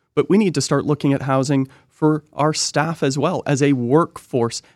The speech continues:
housing model. We've seen this in other major cities. New York, for example, New York University delivers. They provide housing to their staff and faculty.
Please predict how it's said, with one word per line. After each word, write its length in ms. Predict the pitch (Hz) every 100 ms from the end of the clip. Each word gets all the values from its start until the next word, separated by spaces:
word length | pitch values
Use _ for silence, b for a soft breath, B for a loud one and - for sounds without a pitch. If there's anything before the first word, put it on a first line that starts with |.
| _
housing 640 | - 180 202 190 139 - _
model. 300 | - 107 - B B
We've 160 | 247 339
seen 180 | 220 254
this 160 | 120
in 80 | 127
other 160 | 156 165
major 320 | 139 139 120
cities. 380 | - 151 101 113
New 180 | 123 180
York, 360 | 135 151 175
for 160 | - 107
example, 540 | 107 107 110 127 117 b b -
New 80 | 139
York 260 | 185 175
University 560 | 156 131 113 127 131 135
delivers. 600 | 139 131 156 - 127 -
They 140 | 143
provide 460 | 208 - 147 175 156
housing 400 | 139 175 170 110
to 80 | 147
their 140 | 151
staff 340 | 151 151 151 -
and 120 | 147
faculty. 480 | 151 202 131 -